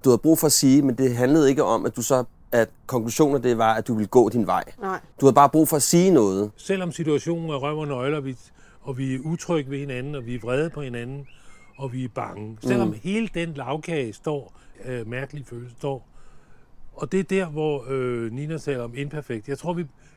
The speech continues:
Speaker 3: vi opdagede faktisk, at vi kunne have den her meget sammensatte butik af følelser.
Speaker 1: Mm.
Speaker 3: Og så, så lavede vi den spilleregel, at vi bare holdt vores kæft. Hvis det eneste, jeg har at sige til dig, er, at du er et røvhul,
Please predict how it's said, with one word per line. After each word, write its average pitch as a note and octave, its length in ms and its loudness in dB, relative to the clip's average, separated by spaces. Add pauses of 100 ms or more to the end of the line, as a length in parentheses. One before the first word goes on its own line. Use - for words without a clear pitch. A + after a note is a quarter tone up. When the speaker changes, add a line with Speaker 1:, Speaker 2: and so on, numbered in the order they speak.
(100)
Speaker 3:
vi F#3 140 -4
opdagede F#3+ 520 -6
faktisk, E3+ 520 -10 (600)
at C3 200 -10
vi E3 100 -4
kunne D3+ 240 -8
have F#3 360 -8
den E3 120 -8
her D#3+ 240 -8 (420)
meget D#3+ 280 -6
sammensatte D#3 840 -4 (920)
butik - 540 -6 (120)
af - 140 -6
følelser. D#3 540 -4 (260)
Speaker 1:
Mm. A2+ 260 2 (1400)
Speaker 3:
Og E3 140 -8
så, F3+ 180 -10
så - 240 -8
lavede G3+ 360 -2
vi A3 80 -6
den F#3+ 220 -6
spilleregel, F3 640 -6 (840)
at C#3 200 -8
vi E3 60 -4
bare F3 280 -4
holdt F#3 260 -6
vores E3+ 160 -10
kæft. C3 280 -6
Hvis F3+ 180 -2
det G2 260 -2
eneste, A#3 300 -4
jeg G3 140 4
har F#3+ 260 -2
at - 80 -4
sige E3+ 260 -6
til C#3+ 160 -10
dig, D3 280 0
er, B2+ 100 -2
at C#3 100 -6
du D#3 80 -4
er C#3+ 40 -4
et A2 60 -6
røvhul, A2 420 -8